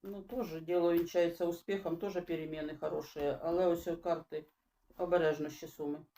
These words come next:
Усталость, істощення. Ще недовір'я і боротьба за виживання, і горе, мучення.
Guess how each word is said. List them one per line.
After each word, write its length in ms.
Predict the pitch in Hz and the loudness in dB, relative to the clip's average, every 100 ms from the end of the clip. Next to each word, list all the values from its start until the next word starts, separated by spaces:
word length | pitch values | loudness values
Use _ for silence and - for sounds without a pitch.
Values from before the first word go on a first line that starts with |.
| _ _ _ _ _ - | _ _ _ _ _ -20
Усталость, 680 | - - - 143 143 143 | -20 -16 -4 0 0 0
істощення. 800 | 147 - 151 - - 143 139 143 143 _ _ _ _ _ _ _ _ | -4 -10 -10 -10 -12 -10 -10 -10 -14 _ _ _ _ _ _ _ _
Ще 200 | - - | -16 -6
недовір'я 920 | 170 160 165 165 190 190 175 165 160 - | -2 0 0 2 4 4 4 4 2 -2
і 180 | 160 160 | -8 -6
боротьба 360 | 160 156 165 | -4 0 2
за 140 | 160 160 | 2 0
виживання, 640 | 156 160 165 180 180 165 | -2 -4 0 4 4 4
і 220 | 156 147 | 2 -2
горе, 320 | 165 170 170 | -2 0 0
мучення. 720 | 160 160 - 143 139 139 139 | -2 -6 -10 -10 -8 -8 -12